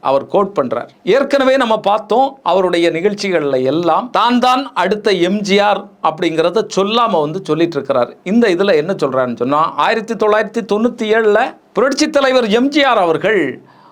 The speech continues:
ஒரு வானொலியில, அஹ், பேட்டி கொடுக்கிறார், பேசுறார். அதுல பேரறிஞர் அண்ணா அவர்கள் இருந்த இந்த முதலமைச்சர் பதவியில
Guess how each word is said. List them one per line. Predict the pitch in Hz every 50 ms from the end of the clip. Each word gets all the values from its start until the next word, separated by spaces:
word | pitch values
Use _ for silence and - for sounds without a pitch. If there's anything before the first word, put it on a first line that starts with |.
| _ -
ஒரு | - 175 175 175
வானொலியில, | 156 180 208 233 269 285 277 262 233 202 185 165 160 185 214 202 165 147 131 123 - _ _ -
அஹ், | - 139
பேட்டி | 135 - 175 214 220 214 220
கொடுக்கிறார், | 175 151 131 117 - 117 113 - - _ _ _ _ _ _ -
பேசுறார். | 185 220 214 196 214 165 135 113 - - - _ _ _ - _ _ _ - _ -
அதுல | 175 202 220 240 196 156 156 202 233 - - _ _ -
பேரறிஞர் | 214 254 285 311 311 311 294 285 277 277 285 294 294 277 -
அண்ணா | - 160 214 277 311 339 339
அவர்கள் | 311 269 247 240 208 220 208
இருந்த | 190 180 180 175 170 175 208 220 202
இந்த | 165 160 165
முதலமைச்சர் | 160 175 196 247 285 285 285 277 269 - 247 233 - -
பதவியில | 170 156 156 147 135 127 120 120 135 160 180 160 123 95